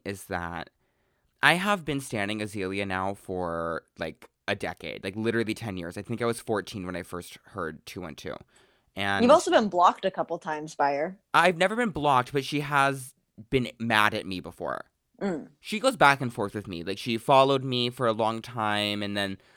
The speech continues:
Speaker 1: that account got deleted, and, uh, she was tweeting something about, like, Trump, like, four years ago, and I, like, jokingly tweeted at her 'cause, like, my friend was, like, barfing in a hallway.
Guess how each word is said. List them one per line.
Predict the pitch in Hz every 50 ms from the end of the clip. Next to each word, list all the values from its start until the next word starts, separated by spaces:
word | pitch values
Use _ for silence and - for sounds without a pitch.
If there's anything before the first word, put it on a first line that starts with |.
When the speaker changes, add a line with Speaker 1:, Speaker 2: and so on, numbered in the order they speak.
| _ _ -
Speaker 1:
that | - 107 120 113
account | 123 120 123 127 117 110 -
got | 110 107 101 -
deleted, | 117 104 101 95 104 101 101 95 101 101 101 101 101 98 90
and, | 92 92 90 - _ _ _ - - _ -
uh, | 131 - - -
she | - 208
was | 196 208 -
tweeting | - - 208 214 226 294 277
something | - 185 190
about, | 180 190 175
like, | 160 135 123
Trump, | - - - - 113 110 123 123 127
like, | 117 104 - -
four | - - - 127 120 117
years | 113 110 104 107 113 120
ago, | 120 120 120 117
and | 120 117
I, | 113
like, | 110 110
jokingly | 113 - 110 104 104 - 117 110
tweeted | 101 - - 104 98 101 101 101
at | 95 104
her | 113 110 104 101
'cause, | - 113 98 -
like, | 101 85 87
my | 98 98 90
friend | - - - 107 95 92
was, | 101 101 -
like, | 101 92 90
barfing | - 85 80 92 - - 104 95
in | 95 92
a | 92
hallway. | - - 98 90 87 90 92 104 101 98 101 107 120